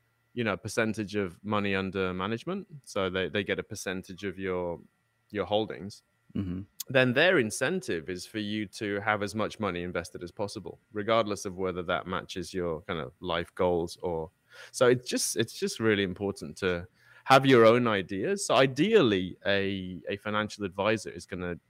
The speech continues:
Speaker 1: kind of simplify things for you. But I think you're gonna need to have an idea of what you want them to do before you start.
Speaker 2: Mm-hmm.
Speaker 1: If you just walk in and say, "Hey, here's my money, you know, help,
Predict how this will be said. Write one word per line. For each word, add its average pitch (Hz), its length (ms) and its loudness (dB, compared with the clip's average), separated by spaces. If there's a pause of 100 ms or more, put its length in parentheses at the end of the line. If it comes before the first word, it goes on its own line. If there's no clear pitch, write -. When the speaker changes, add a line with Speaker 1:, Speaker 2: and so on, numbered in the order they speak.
(100)
Speaker 1:
kind 92 160 -8
of 78 80 -8
simplify 110 640 -4
things 73 320 -12
for - 240 -14
you. - 160 -18 (1040)
But 95 100 0
I 110 60 2
think 180 240 0
you're 123 100 4
gonna 104 220 2
need 104 340 -2
to 101 220 -2
have 98 240 0
an 92 100 -4
idea 92 300 -4
of 87 80 -6
what 92 160 -4
you 98 80 -4
want 92 160 -4
them 92 140 -10
to 95 100 -10
do 95 220 -4 (340)
before 101 280 -4
you 85 120 -6
start. - 440 -12 (680)
Speaker 2:
Mm-hmm. 95 260 0
Speaker 1:
If 95 80 0
you 156 80 0
just 151 140 0
walk 135 220 4
in 117 140 4
and 95 80 -4
say, 147 100 0
"Hey, 233 300 2
here's 175 180 2
my 180 100 0
money, 170 300 -2
you 104 120 0
know, 90 240 -4 (520)
help, - 340 2